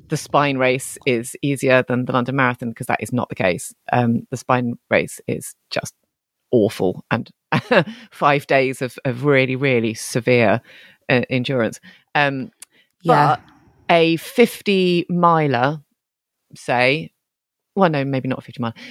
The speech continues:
Speaker 1: but a fifty K, a fifty K, uh, trail race, uh, is going,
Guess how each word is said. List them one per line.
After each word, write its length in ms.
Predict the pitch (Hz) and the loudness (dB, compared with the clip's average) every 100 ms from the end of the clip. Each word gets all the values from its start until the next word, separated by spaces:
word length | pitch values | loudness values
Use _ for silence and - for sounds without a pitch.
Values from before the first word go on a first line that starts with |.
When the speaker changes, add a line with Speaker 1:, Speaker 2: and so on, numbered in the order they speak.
| - | 2
Speaker 1:
but 100 | - | 2
a 40 | |
fifty 320 | - 285 - 233 | 4 0 0 -4
K, 420 | 202 147 127 139 | 0 0 0 -2
a 60 | 175 | 0
fifty 320 | 220 202 196 | 0 0 -4
K, 400 | - 139 135 139 _ _ _ _ _ _ - | -6 -2 -2 -4 _ _ _ _ _ _ 0
uh, 320 | 143 139 131 | 2 2 -2
trail 380 | - 156 139 135 | -2 2 2 2
race, 500 | 131 131 139 - - - _ _ _ _ _ _ | 0 0 -2 -8 -18 -20 _ _ _ _ _ _
uh, 140 | 117 95 - - - - | -2 -2 -4 -14 -14 -12
is 340 | - 101 156 | -2 0 0
going, 380 | - 160 160 | 2 0 0